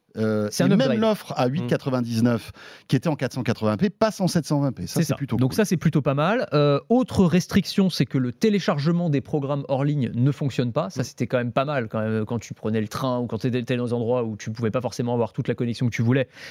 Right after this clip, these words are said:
Speaker 2: Euh, ça, tu n'y auras pas accès. Et puis, et puis, la dernière restriction, c'est quoi ? C'est, oui, le fait qu'il y aura, en fait, une partie du catalogue. Alors, Netflix dit ce sera une toute petite partie du catalogue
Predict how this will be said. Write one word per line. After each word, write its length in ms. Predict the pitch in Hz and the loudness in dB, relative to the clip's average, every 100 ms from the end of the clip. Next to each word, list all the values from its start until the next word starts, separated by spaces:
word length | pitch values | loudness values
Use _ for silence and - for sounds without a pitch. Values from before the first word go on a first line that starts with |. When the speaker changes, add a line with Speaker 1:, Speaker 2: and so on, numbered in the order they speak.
| - | -6
Speaker 2:
Euh, 40 | |
ça, 140 | 104 151 | -2 0
tu 120 | - | 2
n'y 80 | 131 | 2
auras 160 | 113 113 | 2 2
pas 140 | 131 | 0
accès. 520 | - 120 - 175 202 - - - - | -2 -4 2 2 2 -4 -16 -16 0
Et 120 | 160 | 2
puis, 480 | 147 - 190 220 208 | 2 4 6 6 4
et 60 | 143 | 0
puis, 220 | - 196 | 2 2
la 120 | 156 | 4
dernière 400 | 123 160 180 175 | 2 0 2 2
restriction, 520 | 151 - 165 - 175 | 2 0 -2 0 0
c'est 160 | 180 139 | 2 2
quoi ? 140 | 175 | 2
C'est, 160 | 180 175 - | 2 0 0
oui, 140 | 160 180 | 2 2
le 80 | 135 | 2
fait 200 | 214 - | 0 0
qu'il 120 | 135 | 0
y 40 | |
aura, 160 | 127 131 | 0 -2
en 80 | 131 | -2
fait, 220 | 180 - | -2 0
une 160 | 180 160 | 2 2
partie 320 | 185 156 - | 2 -2 2
du 100 | 165 | 2
catalogue. 420 | 147 156 156 175 | 2 0 0 2
Alors, 160 | 127 110 _ _ _ _ _ | 0 -2 _ _ _ _ _
Netflix 400 | 135 156 196 170 | 0 2 2 2
dit 120 | 151 | 2
ce 100 | 165 | 0
sera 140 | - 156 | 0 0
une 140 | 135 | 0
toute 360 | - 302 285 - | 2 2 2 2
petite 340 | 202 - 175 | -2 -2 -4
partie 380 | 190 - - 190 | -4 -4 0 2
du 80 | 147 | 2
catalogue 500 | 147 151 151 139 | 0 0 0 0